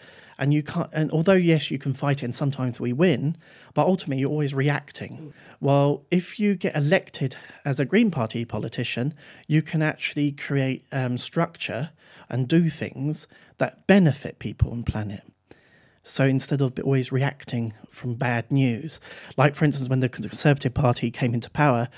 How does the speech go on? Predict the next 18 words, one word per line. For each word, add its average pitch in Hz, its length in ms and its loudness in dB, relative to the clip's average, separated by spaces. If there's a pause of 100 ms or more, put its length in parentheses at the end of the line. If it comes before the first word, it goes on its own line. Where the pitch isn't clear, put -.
(220)
they 139 140 2
wanted 135 320 -2
to 143 100 -6
privatise 131 640 0
all 127 160 0
our 127 100 4
forests - 540 2
off. - 340 -10 (580)
You 139 120 2
know, 135 100 4
if 127 160 -2
a 151 60 2
Green 160 300 2
Party, 117 500 -8 (240)
uh, 127 60 -4
was 123 160 -2
in 120 140 0
power, 120 480 0